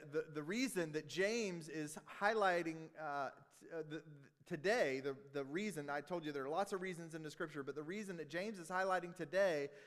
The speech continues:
that we should video, visit orphans and widows in their distress is because it's going to help us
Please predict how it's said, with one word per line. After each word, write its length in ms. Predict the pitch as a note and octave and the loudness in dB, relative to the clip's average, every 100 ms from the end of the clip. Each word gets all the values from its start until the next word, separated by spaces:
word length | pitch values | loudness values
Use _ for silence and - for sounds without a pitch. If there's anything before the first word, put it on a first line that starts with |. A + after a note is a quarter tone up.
| - - | -20 -2
that 160 | E3+ D#3+ | 0 0
we 280 | E3 G3+ G#3+ | -2 -2 0
should 280 | G3 E3+ C#3 | 2 0 4
video, 460 | F#3 G3 F#3 F3 - | 6 6 6 2 -2
visit 460 | D#3 D#3+ G#3 F#3 F3+ | 0 4 6 6 2
orphans 380 | F3 G#3 F#3+ E3 | 4 2 2 -2
and 120 | E3 | 4
widows 300 | F#3 G#3 F3 | 6 6 4
in 80 | E3+ | 0
their 180 | E3 D#3+ | -2 -2
distress 680 | D3 C#3+ - C4 G#3+ D#3+ | -4 -8 2 4 6 4
is 140 | F3+ D#3+ | -2 -6
because 580 | D#3 - G#3 G3+ F#3+ - - - - _ | -10 0 4 4 4 -6 -18 -20 -20 _
it's 360 | F3+ F#3+ F#3 - E3+ | 6 6 4 -8 -6
going 320 | D#3 G3+ B3 A#3+ | 2 2 2 0
to 240 | - F3+ - | -4 -6 -8
help 420 | - - B3+ C#4 | -10 2 4 8
us 360 | E3 C3+ D3 - | 8 6 2 -6